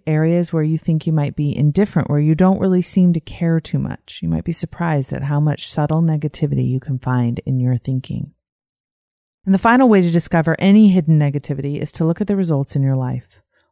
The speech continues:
All negative results come from negative thinking. It may be just a hint of negativity creating a small negative result, but they are all worth looking into and changing. Okay,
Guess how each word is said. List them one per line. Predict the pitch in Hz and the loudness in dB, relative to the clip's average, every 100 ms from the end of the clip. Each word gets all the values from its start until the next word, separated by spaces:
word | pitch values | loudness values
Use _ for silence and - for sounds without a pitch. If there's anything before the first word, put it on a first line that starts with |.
| - | -4
All | 170 170 175 | 2 4 6
negative | 185 180 180 190 190 165 | 6 6 6 4 2 2
results | 170 160 143 165 - | 2 2 0 -2 -4
come | 160 143 | -2 0
from | 156 | 0
negative | 151 143 147 147 | -2 -2 -4 -4
thinking. | 196 196 - 151 156 - _ _ | 0 0 0 -8 -10 -18 _ _
It | 156 | -2
may | 147 156 | 2 2
be | 175 | 2
just | 170 165 180 | 0 0 0
a | |
hint | 160 190 220 - | 0 2 2 0
of | - | -2
negativity | 180 165 180 165 147 143 143 - | 0 0 -2 -4 -2 -2 -4 -8
creating | - 143 139 143 | -4 -2 0 0
a | 139 | -2
small | - 160 147 143 143 147 | -4 0 2 4 2 2
negative | 143 139 135 135 | 0 -2 -6 -6
result, | 131 135 - _ _ _ _ _ _ 147 | -4 -4 -6 _ _ _ _ _ _ -10
but | 135 | -4
they | 131 | -4
are | 123 - | -4 -6
all | 139 139 156 175 185 | 0 2 2 2 2
worth | 151 143 - | 2 0 -4
looking | 139 135 131 | -8 -6 -2
into | 143 156 - 185 185 185 - - | -2 -2 -2 -2 -2 -4 -8 -4
and | 143 135 139 143 151 _ | 0 0 0 -2 -6 _
changing. | - 156 143 147 143 135 123 - 117 - _ _ _ _ _ _ _ _ _ _ _ _ _ _ - | -8 -2 2 2 2 0 -2 -4 -8 -16 _ _ _ _ _ _ _ _ _ _ _ _ _ _ 0
Okay, | 151 165 147 123 - | 2 4 2 0 -4